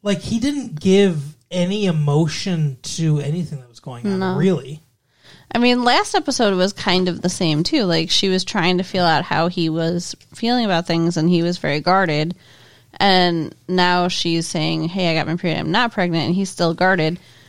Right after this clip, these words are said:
Speaker 2: I think he just doesn't want her to consider his feelings in this situation or whatever.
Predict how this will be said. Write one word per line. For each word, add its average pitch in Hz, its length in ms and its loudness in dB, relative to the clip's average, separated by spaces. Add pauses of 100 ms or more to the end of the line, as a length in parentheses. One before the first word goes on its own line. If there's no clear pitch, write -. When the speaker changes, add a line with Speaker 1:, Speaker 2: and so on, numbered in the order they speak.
(200)
Speaker 2:
I 202 140 0
think 285 240 0
he 359 140 2
just - 220 -2
doesn't 208 360 0 (100)
want 185 460 0 (460)
her 190 480 0
to 180 240 -6
consider 170 760 0
his 165 280 -2
feelings 170 500 0
in 170 100 -2
this 165 160 -2
situation 170 640 -6
or 90 80 -8
whatever. 90 280 -6